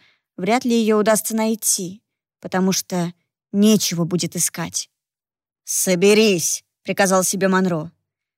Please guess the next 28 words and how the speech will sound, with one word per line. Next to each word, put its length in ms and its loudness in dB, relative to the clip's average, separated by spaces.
Машина 380 2
скорой 340 4
мигнула 420 4
проблесковым 680 0
маячком 600 0
и 120 4
уехала 500 4
с 100 0
места 280 -2
преступления 680 -2
в 80 -4
Лоренс. 580 -6
Монро 320 -2
проводил 460 2
её 160 4
взглядом, 680 -2
вспоминая 560 0
недавнюю 500 2
встречу 600 -4
с 140 -10
ещё 260 0
живым 320 2
Крисом 420 -2
Келлером. 640 -4
Он 200 2
исчез 300 0
из 120 -4
больницы 720 0